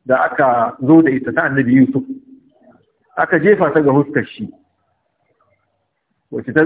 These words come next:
yin haka ne ya zama dalilin komawarsa yana gari. Shi ita wannan rigar kan riga ce ta yau da kullum?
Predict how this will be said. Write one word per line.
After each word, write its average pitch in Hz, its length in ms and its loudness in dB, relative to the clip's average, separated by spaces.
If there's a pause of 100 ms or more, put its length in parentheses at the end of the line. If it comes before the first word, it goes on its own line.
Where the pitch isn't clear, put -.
yin 170 140 2
haka 170 200 -2
ne 160 120 0
ya 156 60 2
zama 151 180 4
dalilin 151 480 2 (500)
komawarsa 143 540 2
yana 123 220 0
gari. - 120 -8 (2750)
Shi 143 80 -8
ita 190 200 0
wannan 214 260 2
rigar 165 320 2
kan 160 140 -2
riga 151 380 2
ce 165 140 0 (420)
ta 175 60 2
yau 175 100 4
da 143 80 0
kullum? 160 340 0